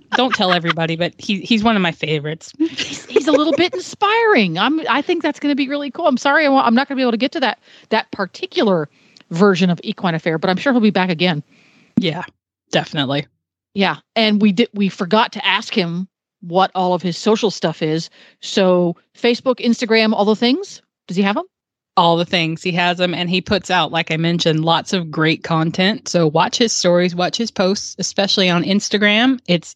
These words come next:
Speaker 1: ifa dot fit, and that's I F A dot fit on Instagram. And then on Facebook, it's ifa dash fit dash equestrian. And then his website is ifa fit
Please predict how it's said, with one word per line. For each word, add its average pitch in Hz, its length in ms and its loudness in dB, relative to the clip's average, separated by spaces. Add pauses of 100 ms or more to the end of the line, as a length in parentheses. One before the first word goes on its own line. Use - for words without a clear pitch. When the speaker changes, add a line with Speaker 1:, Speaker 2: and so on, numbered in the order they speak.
(120)
Speaker 1:
ifa 202 500 2
dot 170 360 -2
fit, - 460 -4 (400)
and 175 120 0
that's 170 260 0 (100)
I 175 200 2
F 170 380 -4
A 175 520 0 (100)
dot 151 340 0
fit - 520 -4 (520)
on 170 160 2
Instagram. 190 640 0 (560)
And 180 220 2
then 180 120 2
on 170 180 2
Facebook, 180 460 -2
it's 190 260 -4
ifa 185 560 0
dash 175 500 -2
fit - 520 -4 (100)
dash 190 420 0
equestrian. 165 840 -2 (600)
And 180 240 0
then 185 300 2
his 175 280 0
website 175 800 -2 (100)
is 180 300 0 (100)
ifa 190 400 0
fit - 440 -2